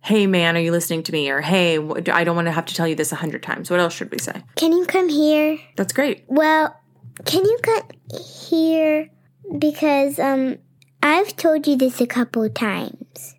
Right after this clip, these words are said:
Speaker 2: I've told you to come here a couple times, and, uh,
Speaker 1: Make sure they're engaged. Say, "Hey, can you come here?" And then we can look each other in the eyes, and you can say, "Hey, Mom, I'd
Speaker 2: And
Speaker 1: like
Speaker 2: guess
Speaker 1: to,"
Speaker 2: what?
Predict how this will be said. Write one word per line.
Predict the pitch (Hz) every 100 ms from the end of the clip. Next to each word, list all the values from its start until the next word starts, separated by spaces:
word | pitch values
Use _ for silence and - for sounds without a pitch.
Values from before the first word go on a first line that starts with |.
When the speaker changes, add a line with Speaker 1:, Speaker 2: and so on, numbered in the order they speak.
| _
Speaker 2:
I've | 240 240
told | 269 254
you | 254 240
to | 247
come | - 233 233
here | 233 214
a | 202
couple | 226 220 214
times, | 226 285 277 277 277 277 277 - - - -
and, | 233 233 233 226 220
uh, | 208 202 202 - _ _ _ -
Speaker 1:
Make | 180 175
sure | 180
they're | 170
engaged. | 165 160 165 160 160
Say, | -
"Hey, | 170 220 180
can | - 202
you | 196
come | - 190
here?" | 180 175 196 - - -
And | 175
then | 170
we | 170
can | 165
look | 165 170
each | 180 180
other | 175
in | 175
the | 175
eyes, | 165 147 147 156 175 - - _ -
and | 170
you | 165
can | 180
say, | - 160 160 - _
"Hey, | - 214
Mom, | 277 185
I'd | 165
Speaker 2:
And | 302
Speaker 1:
like | 330
Speaker 2:
guess | 359 -
Speaker 1:
to," |
Speaker 2:
what? | 381 302 -